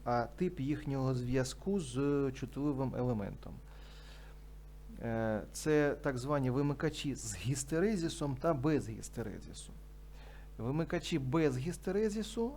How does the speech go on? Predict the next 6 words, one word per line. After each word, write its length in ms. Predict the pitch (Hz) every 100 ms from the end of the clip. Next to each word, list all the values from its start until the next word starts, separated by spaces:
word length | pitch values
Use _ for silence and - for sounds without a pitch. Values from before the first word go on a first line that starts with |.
| -
е, 300 | 131 127 123 110
мають 380 | 139 196 190
прямий 560 | - - 170 190 165 135
механічний 680 | 123 - 135 131 120 - 117
зв'язок 680 | 110 117 127 123 104 - - - - - - - -
кнопки 640 | 151 214 220 - 208